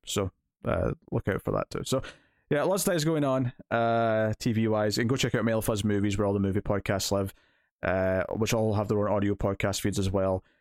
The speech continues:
Uh, Screams After Midnight's the horror movie podcast, Atomic Cinema Experiments, the sci-fi movie podcast, and starting in November, the third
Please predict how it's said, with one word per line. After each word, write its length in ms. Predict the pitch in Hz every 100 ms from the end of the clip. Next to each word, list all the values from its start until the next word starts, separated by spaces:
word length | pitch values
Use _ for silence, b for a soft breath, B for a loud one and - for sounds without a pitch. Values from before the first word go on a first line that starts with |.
| _ -
Uh, 220 | 98 98
Screams 280 | - 131 117
After 220 | 117 123
Midnight's 280 | 113 110 107
the 60 | 110
horror 180 | 143 147
movie 200 | 139 131
podcast, 680 | 135 131 139 127 123 - -
Atomic 300 | 110 117 110
Cinema 220 | - 120 117
Experiments, 400 | - 117 107 -
the 80 |
sci-fi 320 | 98 127 123 120
movie 160 | 113
podcast, 480 | - 117 - 117 113 -
and 100 | 110
starting 440 | - 147 160 - 139
in 80 |
November, 600 | 123 107 110 107 110 104 - _ _ _ -
the 140 | 107
third 440 | - 156 160 120